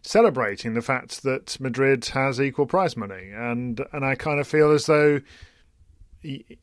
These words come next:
I don't want to always be, be complaining about ones that don't. I also want to point out the ones that do, uh, and, and, and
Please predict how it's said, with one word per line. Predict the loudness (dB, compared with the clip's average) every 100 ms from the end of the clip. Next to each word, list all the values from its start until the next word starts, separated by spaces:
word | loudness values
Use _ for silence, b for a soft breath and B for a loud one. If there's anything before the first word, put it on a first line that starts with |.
| _
I | 6
don't | 6
want | 6 4
to |
always | 6 6 6
be, | 4 0
be | -2 -10 -14 -4 -2
complaining | 0 0 2 2 2 0 -2
about | -2 -2 -2
ones | -4 -4 -6
that | -6 0
don't. | 0 0 -4 -2
I | 4
also | 4 4 2
want | 0 -2
to |
point | -2 -4 -4
out | -6
the | -4
ones | -4 -4
that | -8 4
do, | 6 6 4 -2
uh, | -4
and, | -4 -4 -4 -6 -6
and, | -8 -8 -6 -6 -8 -12 -18 _ b b b b b -10
and | -8 -8 -10 -18 -20